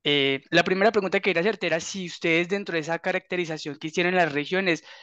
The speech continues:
lograron levantar datos respecto al acceso a internet y recursos tecnológicos por parte de los estudiantes. Es decir, no sé si tienen como el número de estudiantes que hacen parte del programa de pifle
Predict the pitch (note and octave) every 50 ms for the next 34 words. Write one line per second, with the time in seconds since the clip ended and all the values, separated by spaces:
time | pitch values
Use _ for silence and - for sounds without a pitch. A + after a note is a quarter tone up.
0 | - - _ - D#3 D#3 D#3+ D3+ C#3+ C#3+ D3 D#3 E3 F3 F3 D#3 D3+ C#3+ - C3+
1 | C3+ C3+ C3 D3+ D#3+ F3 F3+ - - E3+ D3 C#3+ C#3 - _ _ _ _ _ -
2 | - C#3+ D3+ C#3+ - - - D3+ C#3+ - - _ - D3+ D3 C#3+ C#3+ - D3+ D3+
3 | D3 C#3 C#3 - - - D3+ D3 C#3+ C#3 C3+ - D3+ D3+ D#3 E3 E3+ E3+ E3+ E3+
4 | - _ _ _ - D3+ C#3+ D3 D3+ - - C#3+ C3+ C#3+ D#3 F3+ G3+ G3 F#3 D#3
5 | D3+ D3 - - C#3+ C#3+ C#3+ - F3 E3 D#3 D3 D#3 E3+ F#3+ F#3+ E3 - D#3 C#3
6 | - C#3 C3 C3 - C#3+ C#3+ D3+ E3+ D#3+ - - C#3 D#3+ F#3 E3 C#3+ C3+ - C3
7 | C3 D3+ C#3+ E3+ E3+ D#3 C#3+ C3 D3+ C#3 - E3 D#3 - F3 E3+ F3+ F3+ - F#3
8 | E3+ E3 D#3 C#3+ C3+ - - - - - - - - _ - D3+ D3+ D#3 D3+ D3+
9 | D#3 D#3+ F3+ F#3 F3 - - D3+ D3 D3 D3 C#3+ C3+ C3 A#2+ - D#3+ - D#3 D3
10 | D3+ D3 D3 - D#3+ D#3 - F3+ E3+ - D3+ C#3+ C#3 C#3 D3+ D#3+ D#3 - - G3
11 | G#3+ G3 - - F3 D3